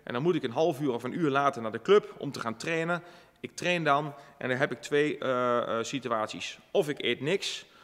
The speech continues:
of ik eet vaak veel te veel. Eh, met volle maag fietsen is niet handig, voedsel is dan nog niet verteerd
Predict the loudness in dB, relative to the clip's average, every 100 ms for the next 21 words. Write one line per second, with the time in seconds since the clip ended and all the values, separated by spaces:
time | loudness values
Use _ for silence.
0 | -8 -4 -2 2 0 2 0 0 -2 -2
1 | -2 0 0 -2 -12 -20 -20 -6 -2 -2
2 | -2 -12 -8 -6 -6 -4 0 2 2 4
3 | 2 -2 -6 -6 -4 -6 -6 -6 -4 0
4 | 0 0 -4 -10 -20 -6 -4 -2 -2 -2
5 | -2 -2 -6 -6 -2 0 0